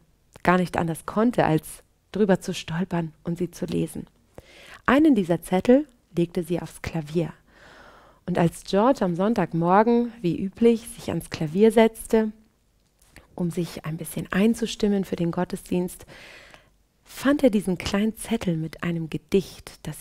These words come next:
hieß, „I'd rather have Jesus than anything.“ Und dieses Gedicht spricht davon, dass der Applaus dieser Welt und aller, alle Berühmtheit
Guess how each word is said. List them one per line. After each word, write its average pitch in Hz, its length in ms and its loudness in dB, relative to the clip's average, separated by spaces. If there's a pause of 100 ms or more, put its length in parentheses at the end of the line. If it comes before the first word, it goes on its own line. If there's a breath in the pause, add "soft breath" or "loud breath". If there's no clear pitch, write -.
(100)
hieß, 233 280 0 (600 loud breath)
„I'd 165 320 0
rather 226 720 2
have 156 160 -4 (160)
Jesus 165 880 -6 (160)
than 151 260 -2
anything.“ 170 600 -2 (1500 loud breath)
Und 175 120 -6
dieses 175 200 -6
Gedicht 254 460 2
spricht 247 480 -4
davon, 170 500 -4 (1700 soft breath)
dass 175 220 -2
der 180 140 2
Applaus 226 520 2
dieser 151 380 -2
Welt 180 600 2
und 170 180 -6 (100)
aller, 170 540 0 (880)
alle 170 160 -2
Berühmtheit 196 1040 0